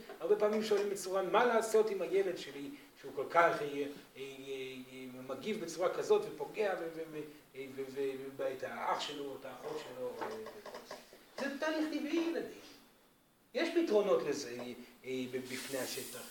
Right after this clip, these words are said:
ו-, והכי חשוב זה פשוט להיות, אה, ב-, מאוזנים בנתינה לשני הילדים, ולהוכיח להם ששום דבר לא משנה את הנתינה הזאת. זאת אומרת, אני אוהב, אוהבת אתכם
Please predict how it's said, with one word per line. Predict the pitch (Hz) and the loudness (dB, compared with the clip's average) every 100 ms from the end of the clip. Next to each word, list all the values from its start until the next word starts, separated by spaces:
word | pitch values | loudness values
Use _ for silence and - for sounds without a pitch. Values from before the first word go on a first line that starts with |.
| - - - | -16 -20 -8
ו-, | 139 139 | -6 -2
והכי | 143 139 - | -2 -2 -6
חשוב | 139 - 160 | -8 -6 -6
זה | 143 | -6
פשוט | 143 - - | -8 -8 -10
להיות, | 143 170 180 | -4 -2 -2
אה, | - - - | -6 -10 -10
ב-, | 151 151 151 143 156 | -8 -6 -8 -8 -8
מאוזנים | 156 151 143 139 | -8 -6 -6 -6
בנתינה | 156 156 151 151 151 160 | -6 -6 -8 -8 -4 -4
לשני | 156 151 143 | -6 -8 -8
הילדים, | 139 139 - 170 180 - - - | -8 -8 -6 -4 -4 -8 -16 -8
ולהוכיח | 147 - - 165 160 - 247 240 | -2 0 0 2 0 4 4 4
להם | 220 214 | 2 0
ששום | - - - 254 | 2 0 2 4
דבר | 247 233 | 6 6
לא | 226 | 6
משנה | 226 226 226 240 | 4 2 2 4
את | |
הנתינה | 220 220 196 196 175 | 4 2 2 0 0
הזאת. | - - - - - | -2 -10 -16 -20 -20
זאת | 147 | -8
אומרת, | 185 - - - - | 0 0 0 -6 -8
אני | 156 220 - - | 2 2 2 0
אוהב, | 151 160 233 - | 2 6 6 2
אוהבת | 147 185 233 220 | 0 0 2 0
אתכם | 190 - 220 | -4 -4 -2